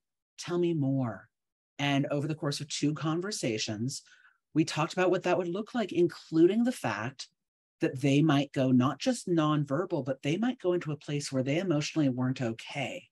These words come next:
where they were going to be really struggling. And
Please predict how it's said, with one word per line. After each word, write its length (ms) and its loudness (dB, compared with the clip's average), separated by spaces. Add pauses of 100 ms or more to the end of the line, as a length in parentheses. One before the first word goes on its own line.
(1160)
where 240 2
they 180 4
were 140 0
going 220 0
to 100 -10
be 220 0
really 280 0
struggling. 1080 -6 (600)
And 640 4